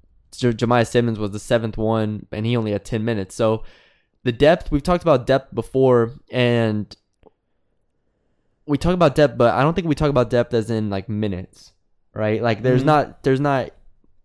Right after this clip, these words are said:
Speaker 1: eight guys getting twenty minutes.
Speaker 2: Right.
Speaker 1: It's, like, six guys getting thirty minutes each, and then it drops down. But then you go and D J Draper, Tope Irikwe, Jemiah Simmons, they give you eight, nine, and ten minutes,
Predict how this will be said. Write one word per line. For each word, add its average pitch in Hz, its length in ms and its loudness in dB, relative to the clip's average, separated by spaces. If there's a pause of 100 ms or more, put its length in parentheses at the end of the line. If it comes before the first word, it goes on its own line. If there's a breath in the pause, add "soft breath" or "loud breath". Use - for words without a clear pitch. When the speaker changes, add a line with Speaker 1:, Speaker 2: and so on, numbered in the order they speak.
(180)
Speaker 1:
eight 131 180 0
guys 120 240 2
getting 104 200 -2
twenty 104 260 -8
minutes. 92 560 -10
Speaker 2:
Right. 143 260 0
Speaker 1:
It's, 123 220 0
like, 127 360 0
six - 360 0
guys 123 340 6
getting 113 280 2
thirty 120 280 4
minutes 110 320 0
each, 104 240 -2
and 104 140 -6
then 98 320 -10 (220)
it 113 140 -8
drops 104 280 -2
down. 101 320 -2 (340 soft breath)
But 127 180 -2
then 165 360 -2
you 127 80 -6
go 143 280 4
and 120 120 0
D 139 140 2
J 151 160 6
Draper, 135 560 4 (120)
Tope 151 280 4
Irikwe, 127 540 0
Jemiah 120 320 -4
Simmons, 117 540 -8 (1400)
they 135 120 -2
give 135 200 0
you 135 120 -6
eight, 135 160 -4
nine, 131 180 -2
and 117 100 -4
ten 120 200 -2
minutes, 143 440 0